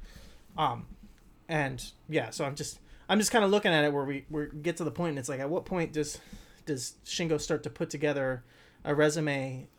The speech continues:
with an amount, just a sheer mass and volume of output that's, like,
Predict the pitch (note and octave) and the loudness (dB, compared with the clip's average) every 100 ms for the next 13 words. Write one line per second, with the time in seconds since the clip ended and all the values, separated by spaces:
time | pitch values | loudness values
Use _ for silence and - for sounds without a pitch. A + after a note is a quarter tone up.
0 | - C#3 - C3 B2 C3 D3 D3 C#3 - | -10 -8 -6 -6 -4 -2 0 -2 -4 -10
1 | - D3 - - - - F#3+ D#3+ C3+ C#3 | -10 -8 -6 -4 -4 -2 0 0 -2 -4
2 | C#3 D3 C3+ - B2+ A#2+ B2 C3+ D3 C3 | -4 -4 -4 -6 -6 -6 -6 -4 -4 -4
3 | B2 A2 - - - - - - D3 C3 | -8 -12 -20 -20 -20 -20 -20 -8 -6 -4
4 | - D3+ D#3 D#3 C3 A#2+ C3+ C#3 A#2+ - | 0 0 0 -4 -4 -6 -8 -6 -8 -10